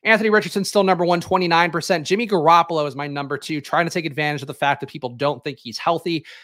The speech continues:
I also get enough Adams, and I have enough overall Indianapolis, Las Vegas for week seventeen there. That's sort of why Garoppolo gets there.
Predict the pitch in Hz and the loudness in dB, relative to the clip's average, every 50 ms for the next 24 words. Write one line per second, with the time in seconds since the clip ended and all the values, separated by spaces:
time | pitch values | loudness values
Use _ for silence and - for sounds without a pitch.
0 | - - 139 139 139 139 - 135 147 143 135 135 123 - - 156 180 185 180 175 | -10 -4 -2 -2 -2 -2 -2 -2 -2 -2 -2 -2 -4 -4 0 2 4 4 4 2
1 | 175 165 156 147 135 131 123 123 131 - 123 - - _ - 147 143 123 131 135 | 0 -4 -4 -4 -4 -6 -6 -8 -8 -8 -10 -10 -10 _ -4 -4 -2 0 4 4
2 | 143 147 147 147 139 139 131 139 135 135 135 - 139 123 - - 131 123 120 - | 6 6 4 2 0 -4 -2 -2 -2 -2 -2 -2 -6 -6 -4 -2 -2 -2 -2 -4
3 | - 135 131 117 131 - - 135 120 131 123 - - 127 120 120 - - 165 165 | -4 -4 -4 -4 -6 -8 -10 -10 -10 -10 -8 -8 -8 -8 -8 -8 -8 -6 -4 -4
4 | 165 160 160 160 160 147 120 - 131 127 - - - - 185 190 190 180 170 170 | -2 0 0 0 0 -2 -2 -2 -2 -2 -2 -4 -2 0 2 2 2 4 4 4
5 | 160 160 160 160 165 156 156 147 - 156 151 151 151 143 - - 160 151 147 139 | 2 2 2 0 2 2 2 2 0 -2 -4 -4 -4 -6 -4 -4 -2 -2 -2 -4